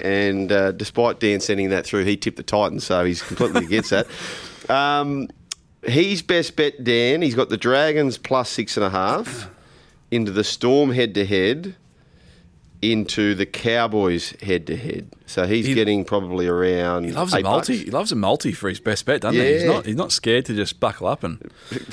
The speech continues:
Speaker 2: Jarv,
Speaker 1: go.
Speaker 2: shout out to Jarv, our, our, what would
Speaker 1: Yeah.
Speaker 2: you, what would you call him? Our,
Speaker 1: Our
Speaker 2: our
Speaker 1: executive scorer.
Speaker 2: team mascot or
Speaker 1: Yeah,
Speaker 2: something.
Speaker 1: yeah.
Speaker 2: He got his best bet, the only, the only, only one to, um, what about?
Speaker 1: Kalen Ponga.
Speaker 2: Kalen Ponga try. I think, was your best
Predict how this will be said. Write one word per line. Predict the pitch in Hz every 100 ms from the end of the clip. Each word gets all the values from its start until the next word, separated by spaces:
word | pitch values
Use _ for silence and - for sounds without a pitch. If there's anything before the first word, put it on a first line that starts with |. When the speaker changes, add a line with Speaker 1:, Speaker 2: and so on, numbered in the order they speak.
| 127
Speaker 2:
Jarv, | 139 160 180
Speaker 1:
go. | 107 113
Speaker 2:
shout | 120 160 175
out | 143
to | 110
Jarv, | 101 110 143 104 101 98
our, | 92 85 - -
our, | 101 95 85 _ _ -
what | 120
would | 117 98
Speaker 1:
Yeah. | -
Speaker 2:
you, |
what | 117
would | 98
you | -
call | 110
him? | 101
Our, | 98
Speaker 1:
Our | 110
Speaker 2:
our | -
Speaker 1:
executive | 107 117 120 107
scorer. | - 110 127 156 -
Speaker 2:
team | 131 104
mascot | 123 - 151 -
or |
Speaker 1:
Yeah, | 113
Speaker 2:
something. | 117 113
Speaker 1:
yeah. | 110 110 180 - - _ -
Speaker 2:
He | 151
got | 165 147 -
his | 120 139 131
best | 120 123 -
bet, | 127
the | 95
only, | 117 123 113
the | 104 110
only, | 120 107 95
only | 110 117
one | 104 104
to, | 104 110 98
um, | 92 92 -
what | 131
about? | 110 92 85 _ _
Speaker 1:
Kalen | - 120 98
Ponga. | 127 147 - _ -
Speaker 2:
Kalen | - 131
Ponga | 110 107
try. | 87 110 110
I | - - - - -
think, | - 156 - - -
was | 135 120
your | 151 175
best | 135 120 - -